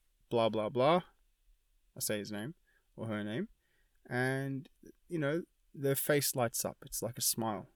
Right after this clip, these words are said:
you know, because I remembered their name. Um, the same thing goes for customers. Um, if I say a customer, "Hey, Shannon, how are you?"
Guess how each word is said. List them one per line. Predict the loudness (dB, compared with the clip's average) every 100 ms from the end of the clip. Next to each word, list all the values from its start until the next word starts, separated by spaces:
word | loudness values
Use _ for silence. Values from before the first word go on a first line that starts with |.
| _
you | -8
know, | -6 -8 -10
because | 0 2 2
I | 2 2
remembered | 4 4 2 0
their | -2
name. | -2 -6 -10 _ _ _ _ _ _ -4
Um, | 2 4 4 4
the |
same | 6 6
thing | 4 6
goes | 6 6
for | 2
customers. | 0 0 2 2 2 0 -4
Um, | -6 -6 -4 -6
if | -4
I | -2
say | 0 0
a | -2
customer, | -4 -4 -4 -6 -8 _ -20 -20 2
"Hey, | 6 8
Shannon, | 6 6 8 8 6
how | 2 0 4
are | 6
you?" | 6 4 0